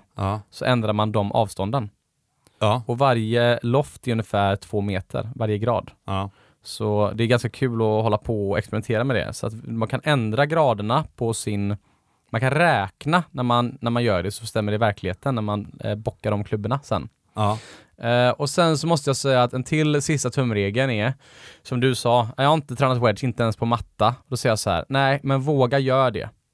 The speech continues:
Speaker 1: Ja.
Speaker 2: Det är bättre, står du på rangen, det kan kännas lite dyrt och bortkastat att slå rangebollar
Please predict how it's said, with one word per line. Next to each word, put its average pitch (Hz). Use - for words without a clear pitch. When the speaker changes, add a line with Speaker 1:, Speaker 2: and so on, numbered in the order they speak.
Speaker 1:
Ja. 101
Speaker 2:
Det 131
är 131
bättre, 135
står 135
du 127
på 156
rangen, 123
det 113
kan 131
kännas 147
lite 120
dyrt 113
och 107
bortkastat 117
att 120
slå 113
rangebollar 107